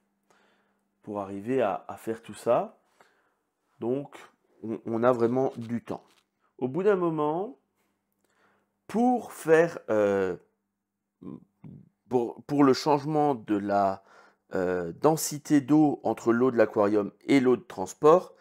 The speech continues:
va falloir enlever de l'eau. Donc pour ça, je vais prendre le filtre le plus fin que j'ai,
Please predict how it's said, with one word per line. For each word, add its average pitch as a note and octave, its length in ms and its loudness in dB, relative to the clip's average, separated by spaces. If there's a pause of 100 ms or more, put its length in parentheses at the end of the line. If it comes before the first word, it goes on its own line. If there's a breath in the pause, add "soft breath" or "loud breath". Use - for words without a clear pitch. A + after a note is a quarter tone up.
(320 soft breath)
va A2 100 2
falloir C3 220 4
enlever C#3+ 300 0
de D#3+ 100 6
l'eau. B2+ 280 0 (1200 soft breath)
Donc A#2+ 200 -6
pour E3 180 -2
ça, G3+ 300 2
je E3 120 -10
vais C3+ 160 4
prendre C#3+ 460 -2
le C3+ 80 4
filtre D3+ 400 -2
le A2 140 4
plus G3+ 160 -6
fin C#3+ 320 0 (680 soft breath)
que A#2 160 6
j'ai, A2+ 320 0